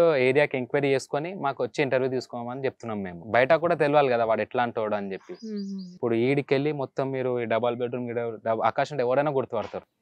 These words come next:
Speaker 2: But ఎందుకు ఇలా జరుగుతుంది మరి? ఎందుకు ఇలా మాట్లాడుతున్నారు అందరూ? ఎందుకు వస్తున్నాయి అసలు ఇలాంటి ఊహాగానాలు?
Speaker 1: ఏ, అదే అర్థం అవుతలేదండి మాకు.
Speaker 2: అంటే
Speaker 1: న్యూస్
Speaker 2: ఎవరో
Speaker 1: ఓపెన్
Speaker 2: ఒకళ్ళు ఏదో ఒకటి మాట్లాడకపోతే బయటికి రావు కదా ఇలాంటివి
Speaker 1: అవును.
Speaker 2: అనేది నాకు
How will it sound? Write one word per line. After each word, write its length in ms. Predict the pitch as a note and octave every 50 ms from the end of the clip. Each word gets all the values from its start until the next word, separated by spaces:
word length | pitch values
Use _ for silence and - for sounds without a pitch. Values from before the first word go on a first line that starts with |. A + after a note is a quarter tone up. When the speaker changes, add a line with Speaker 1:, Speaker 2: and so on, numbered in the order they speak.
| _ A#3+
Speaker 2:
But 140 | B3+ B3 C4+
ఎందుకు 340 | A#3+ A#3 B3 C#4 F4 - F#4+
ఇలా 140 | F#4 F#4
జరుగుతుంది 420 | E4+ D#4+ E4 E4 D#4+ - D#4 D#4 D#4
మరి? 160 | D4+ C#4 B3
ఎందుకు 240 | A#3 B3 C4+ C#4+ D#4+
ఇలా 100 | D#4 D#4
మాట్లాడుతున్నారు 640 | D4 C#4+ C4+ C#4 - D4 C#4+ C#4 C#4 C#4+ C#4 C4
అందరూ? 280 | C4 A#3+ A#3+ B3 B3 B3+
ఎందుకు 300 | A#3 A3+ A#3+ C#4 - -
వస్తున్నాయి 420 | B3+ - - E4+ E4+ E4 F4 E4+
అసలు 200 | E4 D4+ - D4
ఇలాంటి 320 | C#4 C4+ C4+ C4+ B3 C4+ B3
ఊహాగానాలు? 680 | A#3+ C4 B3+ C4+ C4 B3 B3 B3 A#3+ B3 A#3+ A#3 A3
Speaker 1:
ఏ, 180 | G#3 G#3 G#3
అదే 240 | - - G#2 G#2+ C3
అర్థం 340 | C#3 C3+ B2+ B2 A#2+ A#2+ A#2+
అవుతలేదండి 520 | A#2 A2 - G#2 G#2 G2+ G2 G2 F#2 F#2+
మాకు. 320 | F#2+ F#2 F2 E2+ - - F2+
Speaker 2:
అంటే 220 | F2 - - G#2
Speaker 1:
న్యూస్ 240 | A2 A#2+ - D#4+ C#4+
Speaker 2:
ఎవరో 260 | B3 A3 A#3 D4 E4
Speaker 1:
ఓపెన్ 120 | E4+ F4 E4+
Speaker 2:
ఒకళ్ళు 240 | - E4 E4 D#4+
ఏదో 240 | D4 B3+ C4 B3+ D4
ఒకటి 200 | D4 C#4 A#3+ A#3
మాట్లాడకపోతే 760 | A#3+ A3 A3 A3+ A#3 C4 C4 B3+ B3 A3+ - B3 A3 - D4+
బయటికి 380 | B3+ A#3+ G#3+ A3+ A3+ C#4+ B3+ C4+
రావు 240 | A3 F#3 G3 A3+
కదా 340 | G#3+ - G3 E3 F3 F3 F3
ఇలాంటివి 300 | E3+ E3 E3+ - A#2+ B2
Speaker 1:
అవును. 200 | C3 C#3 C#3 C3+
Speaker 2:
అనేది 140 | C4 D4 F4
నాకు 180 | D#4+ C#4+ A#3+